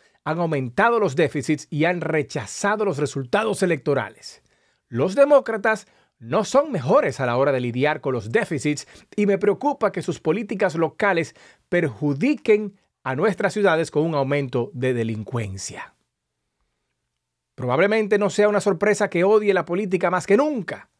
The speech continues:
algo que, si eres una persona normal, que no es adicta a esta basura, probablemente entenderás, dice Arnold Schwarzenegger. Quiero desconectarme, pero no puedo, porque rechazar los resultados de una elección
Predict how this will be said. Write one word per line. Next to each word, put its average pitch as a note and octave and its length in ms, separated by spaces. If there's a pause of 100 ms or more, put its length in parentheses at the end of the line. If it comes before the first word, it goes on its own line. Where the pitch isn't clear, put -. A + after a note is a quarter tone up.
(540)
algo G3 320
que, E3+ 240
si - 240
eres F3 200
una F3+ 160
persona F#3 540
normal, F3+ 500 (440)
que A#2 120
no D3+ 120
es F3 80
adicta F3 400
a - 20
esta F3+ 280
basura, D#3 720 (280)
probablemente E3 720
entenderás, A#2 920
dice A#2 460
Arnold B2 280
Schwarzenegger. G#2+ 560 (520)
Quiero D#4+ 240
desconectarme, E3 840 (1040)
pero D#3 160
no F3+ 140
puedo, D3 420 (340)
porque D#3 260
rechazar C#3+ 480
los G#3 120
resultados E3+ 480
de E3 80
una F#3 100
elección F#3+ 460